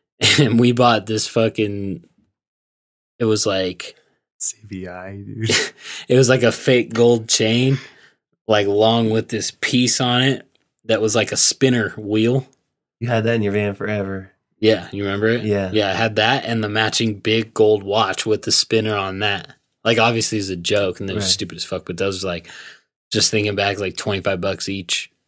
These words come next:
Speaker 1: you know, fifty bucks gone right there. Whole day of work for that stupid shit.
Speaker 2: Yeah, but
Speaker 1: Stupid as fuck,
Speaker 2: but you had
Speaker 1: dude.
Speaker 2: fun for the next
Speaker 1: Yeah.
Speaker 2: two, three days.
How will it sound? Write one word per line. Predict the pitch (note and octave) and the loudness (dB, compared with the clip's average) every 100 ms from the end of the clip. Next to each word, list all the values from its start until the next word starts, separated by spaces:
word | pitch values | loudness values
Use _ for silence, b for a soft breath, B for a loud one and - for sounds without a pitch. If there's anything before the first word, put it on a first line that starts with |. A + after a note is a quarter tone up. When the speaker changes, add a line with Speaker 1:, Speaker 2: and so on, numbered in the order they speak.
| _ _ | _ _
Speaker 1:
you | F#2+ | -8
know, | F2 E2+ - _ | -8 -8 -14 _
fifty | - G2+ G#2+ | -6 -4 -2
bucks | F#2 F#2+ - - | -2 -2 -2 -6
gone | E2+ F2 F#2+ | -4 -4 -4
right | F#2 F#2 | -6 -8
there. | F2+ F2+ F2 | -6 -6 0
Whole | G#2 G#2 | 0 0
day | G#2 G#2 | 0 -2
of | F#2+ | -2
work | G2 F#2+ | -4 -6
for | - G2 | -6 -6
that | F2+ F2 | -4 -2
stupid | - - G2+ - F2+ | -2 -2 -6 -8 -4
shit. | - F#2+ F2+ - B B B B - | -4 -4 -6 -10 B B B B -8
Speaker 2:
Yeah, | G#2+ G#2 G2+ G#2+ | -4 -4 -6 -6
but | G#2 | -2
Speaker 1:
Stupid | G2+ C3 B2 G#2+ | 0 2 0 0
as | G2 - | -4 0
fuck, | G#2+ | 2
Speaker 2:
but | A2+ | 4
you | A#2 | 4
had | A2 G2 | 4 0
Speaker 1:
dude. | F2+ | -4
Speaker 2:
fun | - A#2+ A#2 A2 | 0 4 4 2
for | |
the | G#2+ | 0
next | G#2 G2+ | 0 0
Speaker 1:
Yeah. | F#2+ F2+ | 0 2
Speaker 2:
two, | A2+ A2 | 2 0
three | G#2+ G#2+ | 0 0
days. | G#2+ G#2+ G#2 G2+ | 2 0 -2 -8